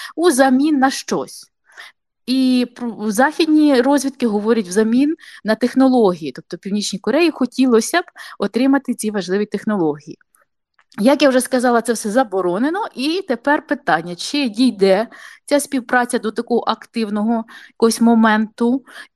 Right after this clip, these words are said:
І, е, те-, і це вже виглядатиме інакше. Росія порушує, е, в резолюції Ради безпеки оон, е, і тоді має реагу-, реагувати світ. Е, Росія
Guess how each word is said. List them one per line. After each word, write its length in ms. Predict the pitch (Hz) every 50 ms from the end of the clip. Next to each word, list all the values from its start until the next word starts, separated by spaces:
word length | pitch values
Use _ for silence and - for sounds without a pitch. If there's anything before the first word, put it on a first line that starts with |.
| _ _
І, 500 | - 247 247 254 254 254 254 247 254 247 214 - -
е, 160 | - 214 214
те-, 140 | 214 - 240 - - - - -
і 180 | - 240 247 247
це 160 | 247 - 330
вже 160 | 330 320 302
виглядатиме 600 | 269 285 254 262 254 254 262 285 - 302 302 311
інакше. 460 | 311 285 285 285 285 - - 254 214
Росія 500 | 214 240 - - - 254 262 285 320 339 330 _ _ - - - - - - - -
порушує, 880 | - 240 254 262 262 247 233 - - 269 269 240 240 254 262 269 254 254 - - _ _ _ -
е, 200 | - 175 160 151 151 147 - -
в 120 | 160 160
резолюції 580 | 190 202 214 - 240 226 233 226 214 - 202 185
Ради 180 | 180 180 170 165
безпеки 460 | 160 165 160 - - 196 190 - 175
оон, 360 | 156 151 151 170 226 294 359 - _ _ - - - - - - - -
е, 160 | - 170 165
і 240 | - - 190 185 - _ - - _ -
тоді 220 | - 214 185 220
має 220 | 202 208 208 202
реагу-, 360 | 190 190 190 208 190 - 214 214
реагувати 560 | 220 220 208 202 202 214 208 196 202 - 185
світ. 420 | - - - 170 175 175 220 254 - _ - - - - - - -
Е, 80 | 180 185
Росія 800 | 214 247 240 - - - 302 302 294 294 294 277 262 254 247